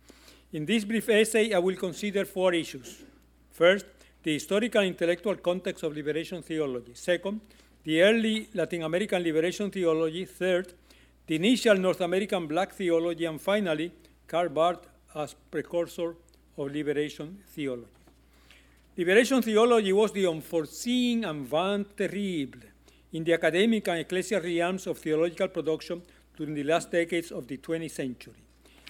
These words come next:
It brought to the conversation not only a new theme, liberation, but also a new perspective on doing theology and a novel way of referring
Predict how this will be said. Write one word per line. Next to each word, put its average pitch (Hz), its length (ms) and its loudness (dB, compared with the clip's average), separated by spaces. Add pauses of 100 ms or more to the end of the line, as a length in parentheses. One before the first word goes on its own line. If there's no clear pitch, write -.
(120)
It 147 240 -4
brought 180 380 4 (540)
to 185 80 -4
the 160 80 -2
conversation 214 720 2
not 202 200 2
only 233 280 2
a 214 40 0
new 220 180 0
theme, 156 400 -4 (220)
liberation, 180 580 -2 (440)
but 160 180 2
also 247 300 6
a 233 60 4
new 226 140 4
perspective 233 640 0
on 196 160 -4
doing 220 300 0
theology 214 580 0
and 165 160 -6
a 160 60 -4
novel 220 380 2
way 196 480 2 (300)
of 151 140 -4
referring 190 640 -2